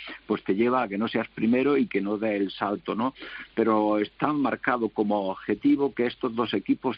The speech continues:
tienen que ser, ambos equipos, campeones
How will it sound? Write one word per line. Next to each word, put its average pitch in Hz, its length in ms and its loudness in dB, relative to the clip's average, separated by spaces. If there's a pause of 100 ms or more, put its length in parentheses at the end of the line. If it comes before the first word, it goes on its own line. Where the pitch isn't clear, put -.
tienen 117 280 4
que 101 100 0
ser, 90 260 -2 (180)
ambos 120 340 2
equipos, 120 500 0
campeones 117 760 2